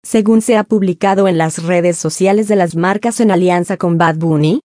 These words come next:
la convocatoria se hará a través de las redes sociales. Los jóvenes interesados en participar deben completar algunos requisitos antes del dieciocho de agosto y compartir un video en TikTok utilizando almohadilla deja tu huella para contar su historia.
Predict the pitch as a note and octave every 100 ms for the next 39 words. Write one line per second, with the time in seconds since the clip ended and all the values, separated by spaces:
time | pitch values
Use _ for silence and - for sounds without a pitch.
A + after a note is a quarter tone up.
0 | _ G#3+ G3 G3+ G3 F#3+ G#3+ G3+ G3+ G3+
1 | - F#3+ F#3 F3+ F#3 E3 D#3+ F#3 G#3 F#3
2 | E3+ E3 F3+ F3 G3+ G#3+ - G#3 C#3 C3
3 | - - _ _ _ - G#3 G3+ - A#3+
4 | A3+ G3+ F#3 E3 D3+ E3 E3 F#3+ F#3 G3
5 | - F3+ E3+ - D#3+ F3+ F#3 F#3+ F#3+ F#3+
6 | G3+ A3 G#3+ F#3+ - F3 E3+ E3+ F#3+ E3+
7 | F3+ F3 E3 - F#3+ - F3+ F3+ F3 G3
8 | F#3+ G#3 G#3+ F#3+ - G#3 G#3+ A3 F#3+ F3
9 | F#3 - A#3 A3+ A3 F3 E3+ G3+ G3+ G3
10 | F#3 G#3 A3+ A3 G3 G3 - F#3+ F#3 F3+
11 | F3+ E3+ E3 F#3 F#3+ G3+ G3 F3+ E3+ G#3+
12 | A3 F#3+ F#3 F#3+ - E3 G3+ G3 F#3+ F3+
13 | E3+ D#3+ E3 D#3+ F#3 G3+ A#3 A3 A3 F3
14 | C#3+